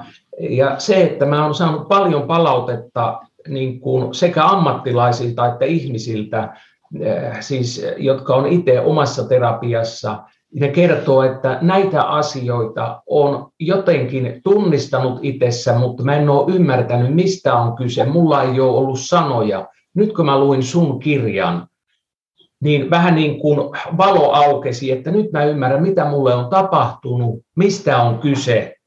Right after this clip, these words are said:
ja, ja että tuota, eh, nyt kun sain ymmärryksen, tää helpottaa. Eli, eli sillä tavalla niin kuin kliinisestä työstä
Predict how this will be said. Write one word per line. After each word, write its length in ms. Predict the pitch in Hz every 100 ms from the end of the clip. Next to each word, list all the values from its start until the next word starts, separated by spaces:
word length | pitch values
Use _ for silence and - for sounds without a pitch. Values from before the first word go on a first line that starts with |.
| _
ja, 320 | - 131 123 -
ja 280 | 135 120 120
että 300 | 120 - 120
tuota, 600 | - 127 117 131 120 - - - -
eh, 260 | 90 98 - 170
nyt 180 | 175
kun 380 | 175 - 151 117 - - -
sain 320 | - 185 175
ymmärryksen, 760 | 147 196 170 127 127 123 135 127
tää 180 | 139 139
helpottaa. 960 | 160 165 87 92 92 _ 85 90 85 - - - - - _
Eli, 300 | 139 139 139
eli 340 | 147 143 143 - -
sillä 320 | - 208 190
tavalla 460 | - 143 139 135 135
niin 240 | 139 127
kuin 200 | 127 135
kliinisestä 640 | 175 208 190 156 143 127 135
työstä 840 | - 180 156 120 - 117 113 -